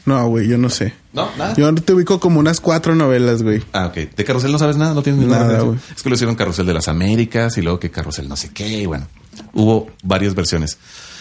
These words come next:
Speaker 2: La primera, que fue la que a mí me tocó, en los ochentas, quizás, quizás en los ochentas, estaba yo escuinclillo, pero ya no tanto, creo que tenía ya como once, doce años, pero aún así veía la novela que era de niños y yo decía,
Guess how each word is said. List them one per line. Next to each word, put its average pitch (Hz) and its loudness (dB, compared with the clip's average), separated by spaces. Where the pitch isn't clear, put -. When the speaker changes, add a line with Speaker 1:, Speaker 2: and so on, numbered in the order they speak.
Speaker 2:
La 117 0
primera, 135 2
que 107 -2
fue 92 -2
la 92 0
que 104 0
a - 2
mí 90 2
me 98 2
tocó, 98 -2
en 85 0
los - -4
ochentas, 78 -4
quizás, - -6
quizás - -6
en 95 -2
los 95 -2
ochentas, 78 -4
estaba 82 -2
yo 87 0
escuinclillo, 92 0
pero 90 2
ya 73 -2
no 80 -6
tanto, 78 -8
creo 85 -2
que - -2
tenía 85 0
ya 95 2
como 110 0
once, 85 -2
doce 95 0
años, 107 -2
pero 107 2
aún 110 4
así 117 2
veía 95 2
la 104 0
novela 104 2
que 98 -2
era 95 2
de 104 2
niños 92 2
y 98 -4
yo 87 0
decía, 87 0